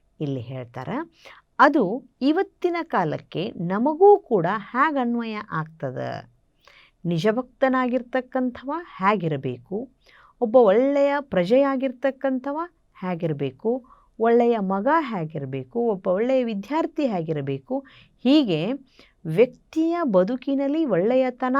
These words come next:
ಅನ್ನುವುದನ್ನ ಅಳವಡಿಸಿಕೊಳ್ಬೇಕಾದ್ರೆ ಯಾವ ವಿಚಾರವನ್ನ ನಾವು ಪಾಲಿಸಬೇಕು ಅನ್ನುವುದನ್ನ ಈ ವಚನ ನಮಗೆ ಹೇಳ್ತದೆ. "ಅತ್ತಲಿತ್ತ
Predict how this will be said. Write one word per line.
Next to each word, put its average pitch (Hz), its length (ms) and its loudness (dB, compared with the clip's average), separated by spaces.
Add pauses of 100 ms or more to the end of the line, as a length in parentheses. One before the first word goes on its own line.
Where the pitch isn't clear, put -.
(180)
ಅನ್ನುವುದನ್ನ 208 680 -4 (500)
ಅಳವಡಿಸಿಕೊಳ್ಬೇಕಾದ್ರೆ 202 1700 0 (120)
ಯಾವ 277 580 0
ವಿಚಾರವನ್ನ 262 920 -2 (180)
ನಾವು 233 300 -6
ಪಾಲಿಸಬೇಕು 240 920 -2
ಅನ್ನುವುದನ್ನ 160 680 -4 (480)
ಈ 196 140 -2
ವಚನ 170 360 -4 (240)
ನಮಗೆ 135 280 -10
ಹೇಳ್ತದೆ. 123 720 -16 (120)
"ಅತ್ತಲಿತ್ತ 247 960 0